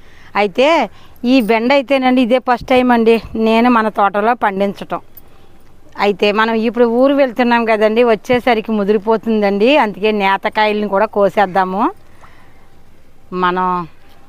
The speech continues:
కత్తిరితో కత్తిరించాలండి బెండకాయలు అయితేని. నేతగా ఉన్నాయనుకోండి, టక్కన ఇరిగిపోతుంది. అయితే ఇంకా ఏపు,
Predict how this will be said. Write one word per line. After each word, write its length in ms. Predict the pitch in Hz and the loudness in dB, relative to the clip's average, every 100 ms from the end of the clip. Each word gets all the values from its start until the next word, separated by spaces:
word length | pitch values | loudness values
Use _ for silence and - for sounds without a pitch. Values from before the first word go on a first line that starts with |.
| - - - | -20 -20 -4
కత్తిరితో 540 | 220 - 302 302 247 | -4 0 0 0 -2
కత్తిరించాలండి 920 | - 233 - 233 233 233 214 208 202 | 0 -2 0 -2 0 0 0 0 -2
బెండకాయలు 580 | 190 180 190 196 214 208 | -2 -2 -2 -2 -4 -2
అయితేని. 420 | 196 175 190 180 160 - - - - - - - - - - - - - - - - | -4 -4 -6 -6 -8 -18 -20 -20 -20 -20 -20 -20 -20 -20 -20 -20 -20 -20 -20 -20 -12
నేతగా 520 | 208 220 233 269 269 | -4 -2 -2 0 0
ఉన్నాయనుకోండి, 800 | 277 233 226 220 214 220 208 202 | 0 0 0 0 0 -2 0 -2
టక్కన 380 | 190 202 - 247 | -2 -6 -2 0
ఇరిగిపోతుంది. 840 | 233 220 220 220 190 180 175 - - - | 0 0 0 -2 -4 -6 -8 -10 -14 -12
అయితే 260 | 208 214 269 | -10 -2 0
ఇంకా 320 | 226 214 285 | 0 -2 -2
ఏపు, 440 | 294 233 226 - | 0 2 0 -2